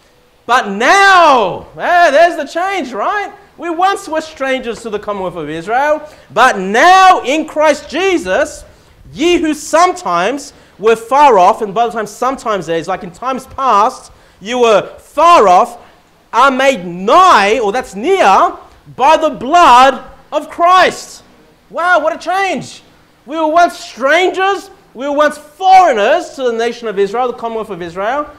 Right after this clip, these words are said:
but now because of Christ, we've been drawn near to that nation.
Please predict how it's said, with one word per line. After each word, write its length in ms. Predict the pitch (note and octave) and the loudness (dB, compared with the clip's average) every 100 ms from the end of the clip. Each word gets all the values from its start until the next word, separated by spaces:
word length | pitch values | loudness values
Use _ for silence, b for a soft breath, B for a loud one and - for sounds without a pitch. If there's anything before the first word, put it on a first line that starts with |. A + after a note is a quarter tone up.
| B B - | B B -4
but 160 | C4 | -4
now 520 | B3 C4+ F#4+ G4 F4+ | -2 -2 0 2 2
because 380 | E4+ D4 C4+ C4 | 0 -4 -6 -6
of 160 | A#3+ - | -6 -10
Christ, 720 | - F4 F#4 D#4+ D#4+ - - b - | -10 -2 0 2 0 -8 -20 b -16
we've 200 | A3+ B3+ | -12 -10
been 180 | B3+ G#3 | -10 -6
drawn 340 | A#3 B3 A#3 | -2 0 -2
near 520 | A#3+ B3 A3 E3+ B2 - - | -2 -2 -2 -4 -6 -14 -16
to 100 | F3+ | -10
that 180 | E3+ C#3+ | -8 -8
nation. 540 | C#3+ C#3 - A2 | -10 -12 -16 -18